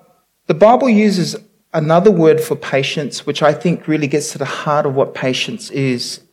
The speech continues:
and that is forbearance. And so that is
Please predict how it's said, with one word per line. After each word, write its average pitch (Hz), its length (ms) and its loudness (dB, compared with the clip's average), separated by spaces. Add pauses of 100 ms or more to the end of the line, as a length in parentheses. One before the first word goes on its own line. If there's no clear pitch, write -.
and 123 300 -2
that 135 160 2
is 123 260 -2
forbearance. 123 960 -2 (760)
And - 120 -10
so 151 200 4
that 147 200 0
is 127 400 -8